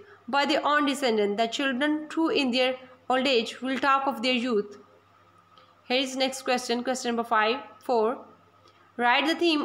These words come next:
of the poem in your own words. And here is its answer. Nature's myth is expressed in the poem. Keeping in mind the human cycle, the poem consists of dual themes. The theme of nature,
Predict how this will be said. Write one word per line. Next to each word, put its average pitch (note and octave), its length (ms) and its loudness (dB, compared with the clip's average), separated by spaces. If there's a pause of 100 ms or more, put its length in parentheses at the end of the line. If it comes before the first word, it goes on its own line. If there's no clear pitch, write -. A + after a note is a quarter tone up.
of B3+ 140 0
the C#4 100 0
poem B3+ 360 2
in C4+ 120 0
your B3+ 240 0
own C4+ 240 2
words. G#3+ 460 0 (840)
And A3+ 120 -2
here B3+ 160 2
is C4+ 200 -2
its B3 240 -2
answer. A3+ 500 0 (500)
Nature's E4 480 0
myth D4 280 0
is A#3 200 -2
expressed C#4 520 -2
in C4+ 120 2
the C4 100 0
poem. B3 440 0
Keeping D4+ 280 0
in C#4+ 120 0
mind C4 260 2
the C#4+ 60 0
human C4+ 380 -2 (160)
cycle, A3 440 -2 (440)
the A#3+ 100 2
poem C#4 400 0
consists D4+ 440 -2
of A#3 200 0
dual C#4 240 -4
themes. B3+ 500 -2 (380)
The A#3+ 80 -4
theme D4 260 0
of D4 200 0
nature, A#3+ 440 0